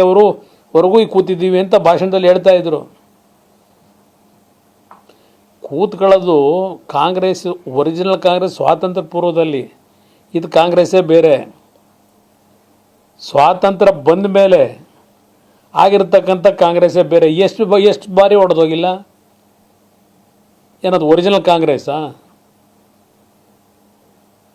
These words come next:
ಎಂಥದ್ದು ಅವರು ಬಿ ಜೆ ಪಿಯವರು ದೇಶ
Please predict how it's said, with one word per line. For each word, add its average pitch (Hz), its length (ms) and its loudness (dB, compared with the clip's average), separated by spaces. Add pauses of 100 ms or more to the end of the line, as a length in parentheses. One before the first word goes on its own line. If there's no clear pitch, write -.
(1500)
ಎಂಥದ್ದು 180 440 -2
ಅವರು 147 200 2 (1200)
ಬಿ 151 320 -8
ಜೆ 196 180 2 (120)
ಪಿಯವರು 202 400 2 (1300)
ದೇಶ 180 300 0